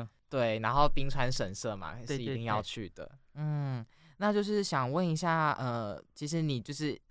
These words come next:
Speaker 2: 蛮享受自助旅行的，那想问一下，你觉得自助旅游跟团体旅游最大的差别，如果是去日本的话？
Speaker 1: 我自己觉得是，常常有这种讨论哦，就是到底去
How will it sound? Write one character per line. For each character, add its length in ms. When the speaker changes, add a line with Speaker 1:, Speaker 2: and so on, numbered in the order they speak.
Speaker 2:
蛮 240
享 220
受 180
自 220
助 180
旅 180
行 300
的， 220
那 220
想 240
问 180
一 60
下， 160
你 160
觉 180
得 200
自 160
助 180
旅 140
游 120
跟 200
团 180
体 140
旅 140
游 140
最 200
大 180
的 80
差 260
别， 200
如 100
果 100
是 140
去 220
日 120
本 220
的 100
话？ 320
Speaker 1:
我 140
自 220
己 240
觉 300
得 320
是， 640
常 160
常 160
有 140
这 80
种 180
讨 220
论 280
哦， 200
就 120
是 300
到 160
底 240
去 640